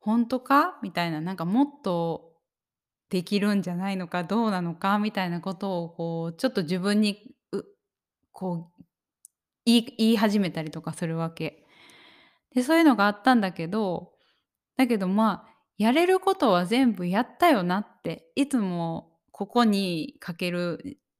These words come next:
時間をほんとに丁寧にやって、やれることやったよなっていうのを自分に聞いて、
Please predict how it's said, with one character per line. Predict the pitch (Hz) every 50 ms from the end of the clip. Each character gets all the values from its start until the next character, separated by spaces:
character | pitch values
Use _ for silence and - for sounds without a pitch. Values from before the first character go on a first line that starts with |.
| _ _ _
時 | - 180 202
間 | - - 208 196 190 196
を | 190
ほ | 233 254
ん | 247
と | 277
に | 277 262 247
丁 | 262 285 285 262 226
寧 | 185 175 165
に | 160 151 156
や | 170 190
っ | 190 - _ _
て、 | - 294 277 214 165 - - -
や | 196 214 226
れ | 269 294
る | 294 311 294
こ | 302 320
と | 302 - 202 180 160
や | - 196 202 220
っ | 220 - _
た | 339 349
よ | 294 247
な | 214 214 240 254
っ | 247 - - _ _
て | - 185
い | 180
う | 180 185 190
の | 185 175 165 165
を | 165
自 | 160 170 185 190
分 | 202 208 214 214
に | 214 214 214
聞 | - - 240 240 247
い | 247
て、 | 247 - 302 277 214 165 -